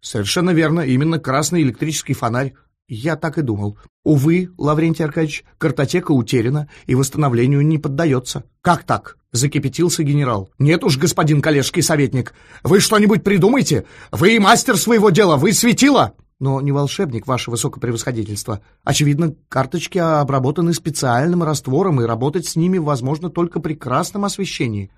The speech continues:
Теперь слой, на котором нанесены письмена, засвечен. Ловко, ничего не скажешь. Я с таким сталкиваюсь впервые".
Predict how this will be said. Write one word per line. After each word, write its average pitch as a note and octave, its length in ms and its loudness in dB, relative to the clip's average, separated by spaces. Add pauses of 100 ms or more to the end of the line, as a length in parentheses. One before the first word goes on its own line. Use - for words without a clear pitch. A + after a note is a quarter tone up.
Теперь F3 240 -2
слой, F#3 300 0
на E3 100 -2
котором D#3+ 380 -2
нанесены D3 480 0
письмена, D3+ 600 -4
засвечен. E3 720 -4 (140)
Ловко, D3+ 480 -2
ничего A#2+ 480 -6
не G3 100 -4
скажешь. D#3+ 520 -4 (260)
Я E3 300 -2
с D#3+ 80 -2
таким D#3+ 260 -2
сталкиваюсь F3+ 640 0
впервые". D3+ 560 0